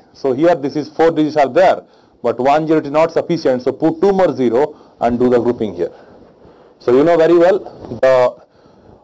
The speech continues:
uh, hexadecimal equivalent or decimal equivalent of this is equal to one, this is five, this is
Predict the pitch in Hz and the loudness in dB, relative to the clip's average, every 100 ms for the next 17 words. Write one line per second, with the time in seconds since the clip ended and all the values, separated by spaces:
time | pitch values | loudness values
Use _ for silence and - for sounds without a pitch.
0 | _ - 110 127 - 202 185 185 175 156 | _ 0 2 2 2 0 0 -2 -2 -2
1 | 156 156 147 131 123 131 170 165 151 - | -2 0 0 0 0 0 2 0 0 0
2 | 143 135 123 135 123 - - - 120 117 | 0 0 0 0 -2 -6 -18 -10 -4 -2
3 | 131 135 123 127 117 131 117 - 120 117 | 0 0 0 0 2 0 -2 -10 -10 -6
4 | 123 113 - 131 135 117 - _ _ _ | -4 -6 -2 0 0 -2 -12 _ _ _
5 | 110 107 120 | -14 -4 -4